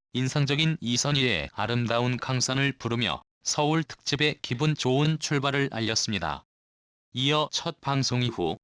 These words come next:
폭발적으로 쏟아진 사연들을 보던 두 사람은 송가인이 무명 시절 자주 찾던 고속터미널 지하 상간의 단골 주얼리 가게 사장님의 사연을 발견했다.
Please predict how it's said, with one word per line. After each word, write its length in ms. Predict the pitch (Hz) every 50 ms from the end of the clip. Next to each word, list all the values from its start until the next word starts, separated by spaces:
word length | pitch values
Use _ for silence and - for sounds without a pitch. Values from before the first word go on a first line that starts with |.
| _ _ -
폭발적으로 760 | - - _ 139 139 127 127 139 131 127 139 151 156 151
쏟아진 600 | 127 - - 143 135 123 131 123 117 151 147 147 147
사연들을 720 | 147 - - - 139 143 147 147 143 139 135 143 147 143 135
보던 440 | - - 131 127 143 160 160 160 151
두 180 | - - 135
사람은 540 | - - 151 147 160 170 185 131 85 73 69 - _ _ _ _
송가인이 680 | - - - 139 135 131 139 139 147 147 156 170 175 151
무명 400 | 131 117 120 123 127 135 135 131
시절 340 | - - - 139 143 143
자주 380 | - - 131 135 - - 151 143
찾던 560 | - - - 101 - _ - 135 131 139 135
고속터미널 800 | - - - 135 - - 127 - - 135 135 135 139 147 147 143 -
지하 260 | - - 127 131 131
상간의 500 | 127 - 139 131 127 135 131 143 151 139
단골 400 | - - 127 131 131 127 120 113
주얼리 540 | - - - 120 156 156 147 139 135 143 -
가게 400 | - 147 147 151 160 170 170 -
사장님의 640 | - - - 143 - 135 135 135 135 139 147 151 -
사연을 560 | - - 120 110 107 107 107 117 127 127 -
발견했다. 760 | - 120 113 101 113 113 117 110 - _ - 71 69 65 -